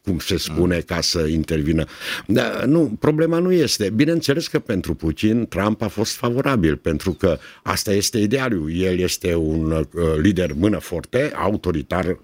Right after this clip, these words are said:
Speaker 1: să recunosc, nu, să nu-l numim dictator, dar autoritar în, în mod sigur. Uh, și pentru el este bine ca, uh, în Statele Unite să se afle un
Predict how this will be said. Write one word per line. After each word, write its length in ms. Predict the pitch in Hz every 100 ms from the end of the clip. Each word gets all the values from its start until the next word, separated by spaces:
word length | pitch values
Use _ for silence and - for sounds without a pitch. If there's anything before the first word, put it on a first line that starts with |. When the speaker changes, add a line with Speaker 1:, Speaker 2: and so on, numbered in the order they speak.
| -
Speaker 1:
să 140 | -
recunosc, 420 | 90 76 76 90
nu, 100 | 127
să 140 | - 185
nu-l 200 | 170 104
numim 320 | 104 110 101
dictator, 520 | 95 - 87 82 98
dar 320 | 76 87 82 - - -
autoritar 600 | 95 90 92 85 90 90
în, 420 | 78 76 73 73 78
în 160 | 76
mod 200 | 82 78
sigur. 440 | - 147 156 185 - - - - -
Uh, 200 | 113 113
și 180 | 92 -
pentru 360 | - 165 - 120
el 180 | 151
este 260 | 165 - 156
bine 300 | 135 190 165
ca, 380 | - 117 101 76 - _ -
uh, 120 | 87 90 82 80
în 80 | 80
Statele 440 | - 139 - 92
Unite 520 | 87 113 - 147 143 147
să 200 | - 127
se 160 | -
afle 360 | 127 - 139 139
un 300 | 143 135